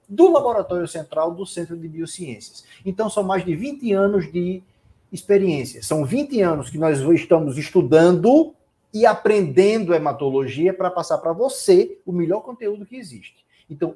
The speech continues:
isso me qualifica a ser um professor. Eu não sou professor de, de Instagram, eu não sou professor de YouTube. Eu sou professor porque eu fui formado para ser professor, eu estudei para ser professor. Tá joia? Fique, que fique claro isso. Então, quem fez a pergunta,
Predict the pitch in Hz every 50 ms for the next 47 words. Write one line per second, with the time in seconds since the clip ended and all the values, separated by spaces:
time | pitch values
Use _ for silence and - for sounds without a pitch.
0 | _ _ 269 285 294 285 - - - 117 123 156 190 185 185 - 190 196 190 185
1 | - - - 226 202 233 - 120 110 - _ _ - 147 - - 147 147 147 -
2 | 147 135 - 160 160 - - - _ _ _ _ _ _ _ _ _ _ _ _
3 | _ _ _ - 131 139 139 135 - 247 - 339 330 330 311 254 - - 190 170
4 | 160 165 160 151 143 139 127 139 147 135 - - 139 123 117 117 113 110 104 104
5 | 113 113 120 113 - 214 226 302 294 302 254 220 - 196 180 160 165 156 147 -
6 | - 120 107 - - _ _ _ _ 127 107 131 113 - 117 - 117 107 - 147
7 | 151 - - 160 160 - 165 156 - 170 135 120 120 120 135 170 226 277 277 285
8 | - - 165 127 117 - - 214 262 - 226 185 - 127 117 - 147 156 147 -
9 | - - - - 160 180 165 180 - 196 160 131 143 165 214 311 202 - 165 143
10 | - 165 156 151 135 120 123 117 120 - 135 120 101 - _ _ _ _ _ _
11 | _ _ _ - - - 151 196 240 277 285 277 - - _ _ _ _ _ _
12 | 175 190 180 202 202 - _ _ _ 175 180 - 202 202 196 214 190 - 180 180
13 | 196 202 185 143 117 - - - - _ _ - 131 123 120 160 160 143 - 139
14 | 127 131 127 - 143 139 139 143 165 175 180 175 196 190 190